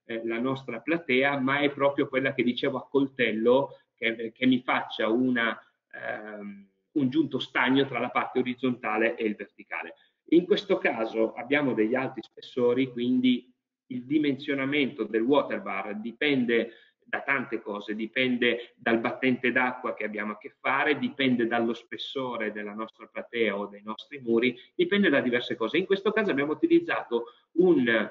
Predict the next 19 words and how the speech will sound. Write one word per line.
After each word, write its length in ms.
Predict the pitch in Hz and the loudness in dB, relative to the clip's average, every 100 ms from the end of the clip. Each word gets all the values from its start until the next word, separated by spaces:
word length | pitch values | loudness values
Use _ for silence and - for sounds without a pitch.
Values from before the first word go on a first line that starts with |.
| - _ _ | -8 _ _
water 460 | - 160 175 196 190 | 4 6 6 4 2
bar, 320 | 220 233 208 | 2 0 0
quindi 220 | 143 120 | -2 -2
questi 320 | 117 127 - 143 | -2 -6 -4 2
nastri 400 | 165 143 - 120 | 2 0 -4 -2
arrotolati 800 | 127 123 127 151 139 - 113 107 _ _ - | -2 -4 -4 -2 -2 -4 -10 -10 _ _ -2
in 360 | 139 135 120 117 | 2 4 2 2
quindici, 580 | 156 165 135 113 - 113 | 4 4 4 0 -4 -4
da 140 | 117 | -4
quindici 500 | - 156 143 135 135 | 0 2 2 -2 -4
metri 380 | 131 147 - 107 | -2 -2 -2 -4
fino 240 | - 131 117 | -2 0 0
a 20 | |
venticinque 540 | 117 123 131 156 208 | -4 -6 -8 -4 -2
metri, 320 | 147 123 147 - - _ | -2 -4 -6 -10 -20 _
nastri 500 | - 196 190 214 208 - _ _ | -4 -2 -2 -2 -2 -2 _ _
larghi 600 | 156 175 165 165 156 170 | 4 4 4 2 4 2
cinquanta 640 | - 165 151 135 127 123 123 | 2 -2 -2 -4 -4 -4 -6
centimetri. 760 | - 123 - 104 98 - _ | -6 -8 -8 -14 -14 -20 _